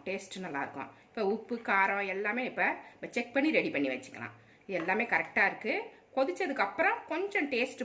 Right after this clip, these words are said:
மாறும். அந்த சமயத்துல உப்பு, காரம் இன்னொரு தடவை செக் பண்ணிட்டு, பத்தலைன்னா கொஞ்சமா ஆட் பண்ணிக்கலாம். இப்போதைக்கு இது எல்லாமே கரெக்டா இருக்கு. இந்த மாதிரி ரெடி பண்ணிக்கிட்டிங்கன்னா உங்களுக்கு குழம்பு வந்து உப்பு போட்டோமா,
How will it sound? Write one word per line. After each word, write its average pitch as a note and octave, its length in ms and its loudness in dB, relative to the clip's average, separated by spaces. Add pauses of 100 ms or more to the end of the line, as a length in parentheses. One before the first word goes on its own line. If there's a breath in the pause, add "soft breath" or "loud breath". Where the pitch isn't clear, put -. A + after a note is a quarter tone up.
மாறும். F#3 360 0
அந்த G#3+ 180 -6
சமயத்துல E4 400 0 (420 loud breath)
உப்பு, C4+ 220 -6
காரம் C4 180 6
இன்னொரு A#3+ 220 -2
தடவை A#3+ 160 -4
செக் - 180 -8
பண்ணிட்டு, G#3 320 -2
பத்தலைன்னா B3+ 480 2
கொஞ்சமா D4 400 4 (220)
ஆட் F3+ 180 -2
பண்ணிக்கலாம். E3+ 460 -2 (360 loud breath)
இப்போதைக்கு C#4+ 360 2
இது F3 160 4
எல்லாமே G3+ 340 2
கரெக்டா - 380 -2
இருக்கு. - 220 -10 (340 loud breath)
இந்த A#3 160 -2
மாதிரி C4+ 180 6
ரெடி C#4 160 2
பண்ணிக்கிட்டிங்கன்னா A#3 460 0
உங்களுக்கு F#3+ 340 -2
குழம்பு C4 360 6
வந்து A#3+ 180 -4 (560 loud breath)
உப்பு A#3 300 4
போட்டோமா, G#3+ 320 4